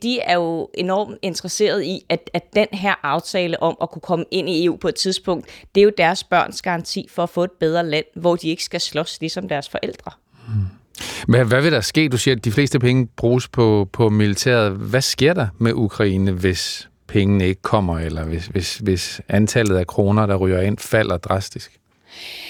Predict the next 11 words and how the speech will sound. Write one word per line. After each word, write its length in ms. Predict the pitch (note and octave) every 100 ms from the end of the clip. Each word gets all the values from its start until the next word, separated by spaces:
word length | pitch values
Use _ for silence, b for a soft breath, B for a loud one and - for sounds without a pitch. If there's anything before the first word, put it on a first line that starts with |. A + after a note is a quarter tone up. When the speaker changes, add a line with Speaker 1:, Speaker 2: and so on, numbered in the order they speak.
| B B B -
Speaker 1:
Øh, 380 | G3+ G3 F3 D#3+ - -
altså, 180 | F3 F#3
hvis 160 | F3+
der 80 | E3
slet 300 | - A#3+ D4+
ikke 100 | A#3
kommer 200 | G3+ F#3
nogen 180 | F#3 G3
penge 320 | G3+ E3+ F3
ind, 120 | D#3
jamen, 200 | G#2+ B2+